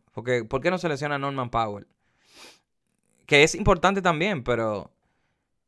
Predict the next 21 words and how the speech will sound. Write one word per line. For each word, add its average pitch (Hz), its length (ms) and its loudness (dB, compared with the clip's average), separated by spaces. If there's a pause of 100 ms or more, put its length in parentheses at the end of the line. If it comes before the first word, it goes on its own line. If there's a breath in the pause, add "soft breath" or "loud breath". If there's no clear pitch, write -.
(140)
coño, 135 300 -2
no 113 160 -4
un 127 100 -6
tipo, 147 480 2
eh, 123 180 0
eh, 117 200 -2
eh, 123 120 0
la 117 220 2
pieza 139 280 2
número 156 300 2
uno 165 300 0
o 123 160 2
dos 143 220 2
del 113 100 0
equipo. - 460 -10 (800)
Entonces, 117 720 0 (440)
yo 151 200 -2
no 151 100 0
sé, 165 380 -2
o 127 80 -8
sea, 151 260 0